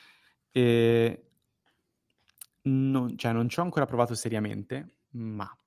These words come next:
chi è che mi vieta di pagare un abbonamento flat a, eh, Claude, ok?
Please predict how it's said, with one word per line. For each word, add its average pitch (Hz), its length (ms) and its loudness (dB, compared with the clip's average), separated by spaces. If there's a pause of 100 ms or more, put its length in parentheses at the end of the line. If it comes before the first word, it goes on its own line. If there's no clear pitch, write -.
(920)
chi - 160 -2
è 135 80 2
che - 140 -8
mi 113 120 0
vieta 110 540 -2
di 117 180 -10
pagare 110 600 0
un 117 120 -4
abbonamento 110 580 -2
flat - 640 -8 (400)
a, 104 340 2 (600)
eh, 101 380 -4
Claude, 117 480 2 (1300)
ok? 113 500 -4